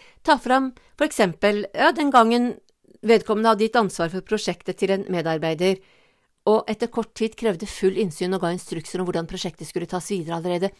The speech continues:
uka etter prosjektstart, ikke sant? Da vil vedkommende forstå hva som menes med å være kontrollerende, og det er gitt eksempel på det.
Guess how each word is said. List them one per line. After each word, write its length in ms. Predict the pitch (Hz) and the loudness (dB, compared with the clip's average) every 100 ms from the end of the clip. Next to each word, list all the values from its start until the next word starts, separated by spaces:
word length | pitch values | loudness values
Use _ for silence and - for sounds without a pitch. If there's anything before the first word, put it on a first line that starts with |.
| _ - | _ -2
uka 320 | 226 156 - 185 | -2 -2 -6 -10
etter 260 | - 165 | -8 -6
prosjektstart, 640 | 190 - 156 - - 165 196 | -6 -6 -8 -10 -8 -6 -4
ikke 160 | 196 | 0
sant? 200 | 214 226 - - _ _ _ _ _ _ - | 0 -2 -10 -20 _ _ _ _ _ _ 0
Da 80 | 285 | 2
vil 140 | 330 | 4
vedkommende 440 | 254 202 - 196 208 | 2 0 -2 -2 -4
forstå 280 | 247 - 208 | -6 -2 -2
hva 80 | 214 | -2
som 140 | 254 | -2
menes 400 | 277 196 240 - | 0 0 -2 -4
med 80 | 277 | 0
å 60 | 269 | 0
være 160 | 202 | -2
kontrollerende, 600 | 180 196 196 175 170 196 - - _ _ - | -4 -2 0 0 0 -2 -4 -14 _ _ -6
og 60 | 202 | 0
det 100 | 233 | 2
er 60 | |
gitt 120 | 240 269 | 2 -4
eksempel 420 | - 165 - 269 | -6 -6 -6 -4
på 120 | 330 | 0
det. 140 | 302 | 0